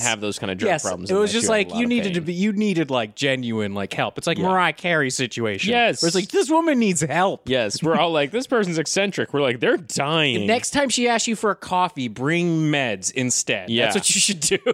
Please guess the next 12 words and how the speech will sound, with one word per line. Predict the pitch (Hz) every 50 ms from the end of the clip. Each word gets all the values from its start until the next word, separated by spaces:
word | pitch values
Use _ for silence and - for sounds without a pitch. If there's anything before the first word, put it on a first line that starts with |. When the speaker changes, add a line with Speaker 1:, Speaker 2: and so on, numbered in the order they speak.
| - -
Speaker 1:
Bring, | - 139 151 156 156 - - 381
bring | 120 156 170 175 180
her | 196
Speaker 2:
<laughs> | 240
Bring | 262 294
a |
Speaker 1:
numbers | - - - - - 156
for | 151
Speaker 2:
psychiatrist. | 180 170 165 147 127 120 - 120 123 117 117 113 110 95 -
Speaker 1:
therapists. | 104 92 87 143
Speaker 2:
Yeah. | 131 113 - - -
<laughs> | 254